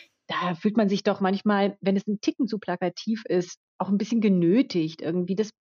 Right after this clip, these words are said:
ist bei ihr überhaupt nicht so. Ähm, also sie kann sich eben in dieser Wiederholung so an diesen ganz feinen Variationen abarbeiten und sie schafft natürlich einfach auch ganz beeindruckende, manchmal auch ein bisschen unheimliche Figuren auf der Bühne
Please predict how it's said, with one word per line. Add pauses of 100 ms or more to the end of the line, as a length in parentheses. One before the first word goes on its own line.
(140)
ist
bei
ihr
überhaupt
nicht
so. (580)
Ähm,
also
sie
kann
sich
eben (160)
in
dieser
Wiederholung
so
an
diesen
ganz
feinen
Variationen
abarbeiten
und
sie
schafft
natürlich
einfach
auch
ganz
beeindruckende, (420)
manchmal
auch
ein
bisschen
unheimliche
Figuren
auf
der
Bühne